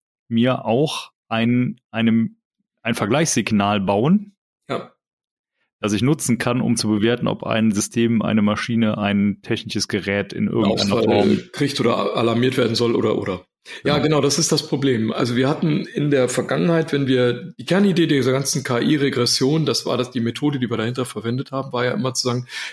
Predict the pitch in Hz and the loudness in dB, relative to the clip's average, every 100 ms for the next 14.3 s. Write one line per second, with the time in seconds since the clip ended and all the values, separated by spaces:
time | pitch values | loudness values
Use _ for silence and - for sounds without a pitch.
0 | - 117 143 151 135 - 113 135 139 131 | -8 -2 0 0 0 0 0 0 0 -2
1 | 123 117 - 101 87 95 _ _ _ _ | 0 0 0 -2 -4 -6 _ _ _ _
2 | - - - - _ _ 123 113 - 190 | -16 -14 -14 -18 _ _ -4 -4 0 2
3 | 220 214 185 180 147 127 139 123 - 120 | 4 4 4 4 4 2 2 2 2 0
4 | 120 - 98 98 92 87 - - 110 110 | 0 -2 -2 -4 -6 -10 -8 -6 -4 -2
5 | - 120 117 135 - 139 131 - _ - | 0 0 -2 -4 -6 -6 -6 -10 _ -8
6 | 113 - 113 123 160 190 196 - 120 - | -6 -4 0 0 2 4 4 2 -2 -4
7 | - 120 143 147 143 143 143 143 - _ | -2 -2 0 0 -2 -2 -4 -6 -14 _
8 | _ 127 135 123 - 107 98 110 104 107 | _ -2 0 0 -2 -2 -2 -2 -2 -4
9 | 104 - - 90 - 120 170 - 131 131 | -8 -12 -12 -12 -10 -4 -2 0 -2 -2
10 | 117 170 220 - - - - 135 156 151 | -2 -2 -2 -4 -10 -12 -4 0 0 0
11 | 143 160 - 156 135 123 117 110 104 107 | 0 0 0 0 2 0 0 0 2 0
12 | - 147 123 131 123 117 110 120 139 139 | -2 -2 -2 -6 -8 -6 -2 -2 -2 -4
13 | 135 120 110 - 127 120 120 120 117 - | -2 -2 -2 -4 -4 0 -2 -2 -8 -12
14 | - 95 90 | -18 -16 -16